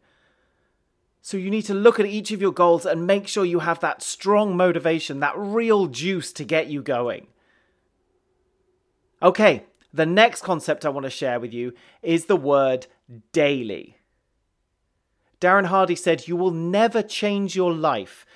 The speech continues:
until you change something you do daily." And this really speaks to the concept of you're becoming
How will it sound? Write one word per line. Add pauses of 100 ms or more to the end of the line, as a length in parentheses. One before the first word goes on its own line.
(140)
until
you
change
something
you
do
daily." (280)
And
this
really
speaks
to
the
concept (220)
of
you're
becoming